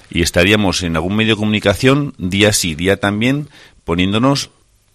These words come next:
a parir. Tendríamos manifestaciones en el Ayuntamiento de Pamplona, manifestaciones en la puerta del Parlamento, y los grupos que hoy están callados estarían, vamos, locos, diciéndonos de todo en,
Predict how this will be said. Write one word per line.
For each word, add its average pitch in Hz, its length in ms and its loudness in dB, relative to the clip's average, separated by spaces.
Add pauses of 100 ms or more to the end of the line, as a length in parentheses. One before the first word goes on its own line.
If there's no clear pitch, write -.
(120)
a - 160 -4
parir. 87 460 -2
Tendríamos 95 460 -4
manifestaciones 92 840 -4
en 82 140 -6
el 73 100 -6
Ayuntamiento 78 540 -6
de 85 80 -4
Pamplona, 135 500 -2
manifestaciones 90 800 -6
en 85 60 -8
la 78 120 -4
puerta 85 220 -4
del 90 80 0
Parlamento, 135 720 -2 (800)
y 87 160 -2
los 82 180 0
grupos 87 300 -4
que - 120 -10
hoy 101 120 0
están 98 240 -4
callados 113 640 0
estarían, 87 720 -2 (100)
vamos, 80 420 -6
locos, 113 600 -2 (340)
diciéndonos 95 560 -6
de 90 100 -4
todo 156 380 -2 (400)
en, 60 680 -10